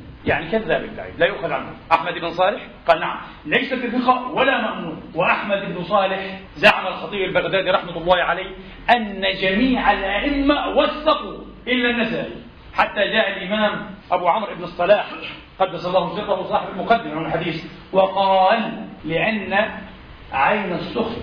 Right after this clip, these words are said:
تبدي مساوئ لها في الباطن معاذير ومخارج صحيحة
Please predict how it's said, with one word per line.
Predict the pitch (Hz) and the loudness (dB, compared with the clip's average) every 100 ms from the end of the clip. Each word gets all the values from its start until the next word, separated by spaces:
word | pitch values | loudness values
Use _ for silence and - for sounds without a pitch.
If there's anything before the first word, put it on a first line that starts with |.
| - | -2
تبدي | 254 240 180 202 196 | -2 -2 -4 -4 0
مساوئ | 185 - 226 190 170 175 - - - - - | 0 2 2 4 2 -4 -10 -16 -18 -16 -2
لها | 208 226 226 202 | 2 4 4 2
في | 202 | 0
الباطن | 190 160 226 233 220 220 214 214 | -4 2 2 2 -2 -2 -2 -4
معاذير | 180 185 190 180 175 220 233 202 | -2 0 2 0 0 -4 -4 0
ومخارج | 190 180 - 226 214 | 0 0 2 2 2
صحيحة | - 196 175 220 214 - - | -2 -6 -4 -4 -4 -4 -6